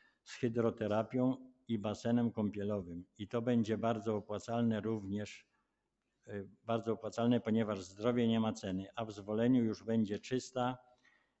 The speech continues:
i zdrowa woda, także do picia z kranu. Z tego względu nasz wniosek jest zasadny i powinien być niezwłocznie zrealizowany.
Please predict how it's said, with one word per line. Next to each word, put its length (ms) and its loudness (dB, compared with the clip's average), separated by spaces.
i 60 -6
zdrowa 420 2
woda, 320 2
także 400 0
do 120 -4
picia 360 -4
z 100 -10
kranu. 360 -2
Z 140 -20
tego 240 2
względu 460 2
nasz 220 2
wniosek 480 0
jest 200 -2
zasadny 580 -2
i 160 -8
powinien 480 2
być 360 -8
niezwłocznie 640 -4
zrealizowany. 600 -4